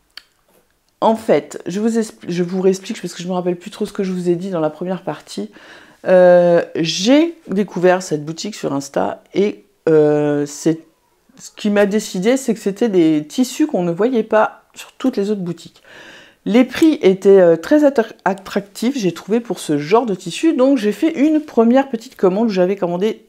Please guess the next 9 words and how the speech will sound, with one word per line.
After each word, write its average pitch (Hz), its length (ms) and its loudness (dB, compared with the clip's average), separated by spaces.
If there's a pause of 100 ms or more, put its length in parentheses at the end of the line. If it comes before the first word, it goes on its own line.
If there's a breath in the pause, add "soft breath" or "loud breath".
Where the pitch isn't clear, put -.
trois - 240 -2
tissus. - 480 -14 (1600 loud breath)
Et 254 180 6
puis, 302 580 2
euh, 190 1500 6 (720)
elle 269 220 4
a 247 180 6
eu, 247 300 2
euh, 160 1000 4